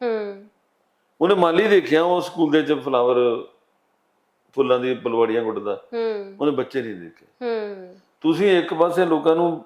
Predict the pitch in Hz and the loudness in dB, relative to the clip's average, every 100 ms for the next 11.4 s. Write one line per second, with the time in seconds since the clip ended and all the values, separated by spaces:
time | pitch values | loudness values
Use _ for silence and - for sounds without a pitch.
0 | - - - 123 135 131 135 127 120 120 | -18 -12 -4 2 2 0 0 2 2 0
1 | 147 135 113 135 127 123 120 107 117 110 | 0 0 0 0 2 2 -2 -6 -4 -4
2 | 107 98 107 104 95 110 110 - - 233 | -4 -6 -6 -8 -4 -4 -4 -10 -12 -8
3 | 247 208 151 175 202 214 226 - - _ | -6 0 2 4 4 2 0 -6 -20 _
4 | 127 135 143 165 170 190 190 196 196 196 | -6 0 4 4 2 0 2 4 4 4
5 | 196 - 139 175 151 151 156 165 165 180 | 2 -2 0 2 2 0 2 2 2 0
6 | 185 156 156 165 165 165 165 143 123 113 | -2 -2 0 2 2 2 2 0 0 -2
7 | 110 110 110 - _ 247 233 208 127 127 | -4 -8 -8 -16 _ -4 -4 -4 -6 -8
8 | 107 117 113 123 131 127 120 127 123 127 | -10 -12 -8 -4 -2 0 -2 -6 -8 -12
9 | 113 98 - - 226 220 156 147 143 143 | -10 -12 -12 -6 -4 0 2 2 0 -2
10 | 135 117 104 101 104 107 139 139 131 120 | 0 -2 -2 -4 -6 -4 0 2 2 2
11 | 120 101 92 - | 0 0 -6 -8